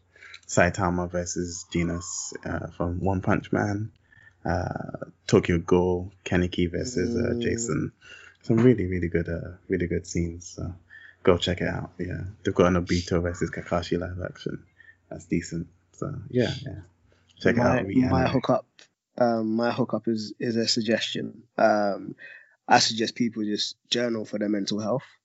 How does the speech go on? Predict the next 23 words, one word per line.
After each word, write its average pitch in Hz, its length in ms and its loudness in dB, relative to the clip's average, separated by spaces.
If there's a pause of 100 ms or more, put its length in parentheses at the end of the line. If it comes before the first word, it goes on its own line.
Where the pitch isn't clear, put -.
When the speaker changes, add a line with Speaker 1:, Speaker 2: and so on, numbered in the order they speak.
(140)
Speaker 2:
Um, 98 420 -2 (580)
uh, 104 120 4
right 104 180 0
now 101 120 -4
it's 107 100 -4
just 107 140 -4
a - 40 -12
bit - 120 -4
of - 80 -10
a 98 40 -6
mad 98 220 -4
one. 104 200 -10 (160)
And 110 440 0 (460)
to 135 100 6
go 123 200 8
along 127 320 8
that 117 180 4
is 113 140 -2
an 113 200 -2
app - 320 0
called 113 340 -2 (140)
Day 110 180 4
One, 120 320 2